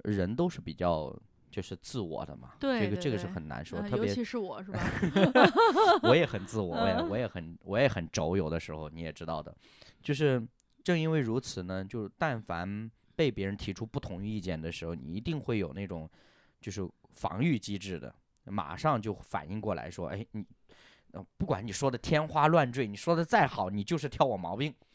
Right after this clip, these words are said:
Speaker 2: 对。
Speaker 1: 对吧？就是这种心态。
Speaker 2: 对，对。
Speaker 1: 所以呢，就难免一定会起冲突的。
Speaker 2: 嗯。
Speaker 1: 但过去的话呢，起冲突呢，嗯，我印象就是最深刻的一种套路就是什么呢？就可能我跟你提了什么意见，然后你不乐意，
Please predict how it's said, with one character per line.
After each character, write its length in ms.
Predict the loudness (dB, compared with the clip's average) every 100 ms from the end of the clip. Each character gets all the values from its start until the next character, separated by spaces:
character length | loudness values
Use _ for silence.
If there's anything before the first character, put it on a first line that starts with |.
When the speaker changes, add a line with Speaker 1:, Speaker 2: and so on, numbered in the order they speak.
| _
Speaker 2:
对。 400 | 0 2 0 -2
Speaker 1:
对 80 | 4
吧？ 160 | 4 4
就 140 | 0
是 120 | 2
这 120 | 4
种 120 | 4 2
心 220 | -2 -4
态。 180 | -2 -2
Speaker 2:
对， 220 | -2 -6
对。 80 | -10 _
Speaker 1:
所 180 | 0 2
以 80 | 2
呢， 160 | 0
就 140 | -2 -2
难 260 | 2 2
免 180 | 2 0
一 120 | -4
定 200 | -6 -4
会 120 | -4
起 180 | -8 -12
冲 220 | -12 -12
突 180 | -8 -8
的。 80 | -4
Speaker 2:
嗯。 360 | -2 -2 -2 4
Speaker 1:
但 120 | 4
过 220 | 8 6
去 160 | 6 4
的 100 | 4
话 200 | 6 4
呢， 200 | 4 0 -8 _ _ _ _ _ _ -12
起 160 | -4 -2
冲 180 | 0 0
突 160 | 2
呢， 160 | 2 2 -4 _ _ _ _
嗯， 680 | -2 0 0 -2 -4 -4 -6 -12 _
我 180 | 4 6
印 160 | 6
象 260 | 4 2 -2 -6 _
就 140 | _ -6
是 560 | -2 -2 -2 -4 -8 -12 _
最 160 | 4
深 260 | 4 0 -4
刻 160 | -2 -2
的 80 |
一 80 | -2
种 160 | -4 -8
套 220 | 0 2
路 180 | 2 -2
就 100 | -4
是 160 | -4
什 120 | -8 -8
么 80 |
呢？ 160 | -8 -8 -12 -20 _ _
就 100 | -4
可 100 | -4
能 100 | -2
我 120 | -4
跟 100 | -4
你 80 | -6
提 140 | -6
了 100 | -8
什 140 | -6 -8
么 80 |
意 100 | -10
见， 200 | -8 -8
然 100 | -8
后 80 | -8
你 100 | -10
不 120 | -10
乐 200 | -10 -8
意， 160 | -10 -14